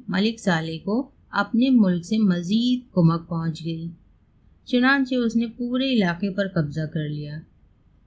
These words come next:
शहजादी जवाहर को जब वाक़यात का इल्म हुआ तो वो चंद ख्वासों के साथ भागी और गैर आबाद जजीरे में छुप गई। जब इस जंग का चर्चा बद्र को मालूम हुआ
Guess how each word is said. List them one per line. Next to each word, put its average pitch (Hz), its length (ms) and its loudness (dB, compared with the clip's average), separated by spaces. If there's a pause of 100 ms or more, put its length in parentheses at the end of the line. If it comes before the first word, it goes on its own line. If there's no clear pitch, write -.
(160)
शहजादी 170 640 0
जवाहर 165 400 -6
को 202 160 -4
जब 190 200 -6
वाक़यात 170 500 -6
का 196 80 0
इल्म 190 240 2
हुआ 254 260 4 (800)
तो 208 100 0
वो 202 140 0
चंद 226 320 -2
ख्वासों 196 420 0
के 202 80 -6
साथ 202 260 -2
भागी 147 400 -4 (920)
और 196 220 0
गैर 208 260 -2
आबाद 190 320 0
जजीरे 170 400 0
में 175 180 4
छुप 151 140 -2 (100)
गई। 156 220 -6 (840)
जब 214 280 0
इस 240 160 4
जंग 214 340 2
का 233 140 2
चर्चा 180 440 0
बद्र 214 340 4
को 185 140 4
मालूम 160 280 2
हुआ 156 260 -6